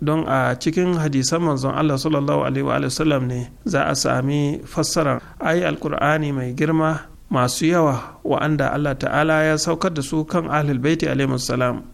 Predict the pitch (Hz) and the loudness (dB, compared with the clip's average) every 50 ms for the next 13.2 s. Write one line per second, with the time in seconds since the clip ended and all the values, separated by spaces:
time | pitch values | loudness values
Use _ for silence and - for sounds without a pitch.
0 | - - 214 147 - - 165 170 180 165 151 139 127 123 131 - 170 151 - - | -8 -4 -2 0 0 0 2 2 2 2 2 2 0 -2 -2 -2 -2 -2 0 0
1 | 135 135 147 143 139 151 147 139 135 135 139 139 175 180 180 165 139 123 127 127 | 0 0 0 0 0 0 -2 -2 -2 -2 -2 0 0 0 0 0 0 -2 -2 -4
2 | 120 - 139 131 127 127 123 113 - - - - - - - - - - 190 214 | -4 -4 -4 -2 0 0 0 -2 -6 -10 -18 -20 -20 -20 -20 -20 -10 -4 -2 0
3 | 185 175 160 151 135 - 135 156 170 165 180 185 185 185 180 - 175 143 131 131 | 0 2 2 2 0 2 2 0 2 2 0 0 0 0 0 0 0 0 0 0
4 | 127 127 131 131 - - - - 151 143 151 165 165 170 165 185 185 165 160 147 | -2 -2 -4 -6 -8 -8 -4 0 2 2 4 4 4 2 2 0 0 0 0 0
5 | 135 131 156 165 170 160 147 135 131 143 - - 156 156 143 131 - 151 143 135 | 0 0 0 0 0 0 0 0 -2 -2 -2 0 0 0 0 0 -2 0 0 0
6 | 131 139 139 139 139 135 135 135 139 143 - - 135 131 131 - - 143 139 131 | 2 2 0 0 0 -2 -2 -2 -2 -2 -2 -2 -2 -2 -2 -2 -2 0 0 0
7 | 127 127 131 131 131 127 131 127 - 151 151 160 170 170 165 165 - - - - | 0 0 0 0 0 0 0 -2 -2 0 0 0 2 0 0 -2 -6 -10 -18 -6
8 | - 185 170 156 165 180 170 175 175 175 175 175 175 180 180 180 180 196 - 151 | -2 0 0 2 2 2 2 2 2 0 0 0 2 2 2 2 0 0 0 0
9 | 143 131 131 147 160 165 175 175 180 170 147 123 110 107 135 139 - 160 165 156 | 0 0 0 -2 -2 0 0 0 0 0 0 -2 -2 -2 -2 -2 0 0 2 2
10 | 135 - - 156 147 135 131 135 139 135 135 131 135 135 135 135 123 127 135 131 | 2 0 0 0 0 2 2 2 2 2 2 0 0 0 0 0 0 0 0 0
11 | 127 - - 147 139 131 127 123 101 117 135 - - 135 131 131 127 123 123 - | -2 -2 -2 -2 -2 -2 -2 -2 -2 -2 -2 0 0 -2 -2 -2 0 -2 -2 -2
12 | - 143 143 151 151 156 147 143 143 - 139 127 - - - 147 151 151 151 147 | -2 0 0 0 0 0 -2 -4 -4 -4 -4 -4 -2 -2 0 0 0 0 0 -2
13 | 139 139 - - | -4 -4 -6 -8